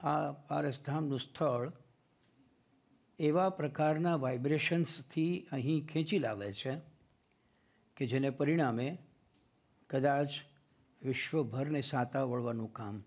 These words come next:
થઈ રહ્યું હોય. આપણને ખ્યાલ છે કે અસ્મિતા વિશેષ સંવાદ એ એક વિશિષ્ટ પ્રકલ્પ છે કે જેમાં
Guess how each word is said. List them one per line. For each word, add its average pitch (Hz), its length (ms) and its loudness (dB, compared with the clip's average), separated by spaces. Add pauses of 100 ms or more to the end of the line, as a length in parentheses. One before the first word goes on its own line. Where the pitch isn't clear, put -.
(260)
થઈ 127 180 -4
રહ્યું 104 320 -6
હોય. 92 200 -10 (2000)
આપણને 185 340 4
ખ્યાલ 190 260 2
છે 214 200 2
કે 208 120 -4
અસ્મિતા 180 420 2
વિશેષ 156 480 2
સંવાદ 160 580 0
એ 165 220 -2 (100)
એક 156 120 -4
વિશિષ્ટ 135 580 -2 (180)
પ્રકલ્પ 156 420 0
છે 170 220 -6 (1080)
કે 143 100 0
જેમાં 135 500 2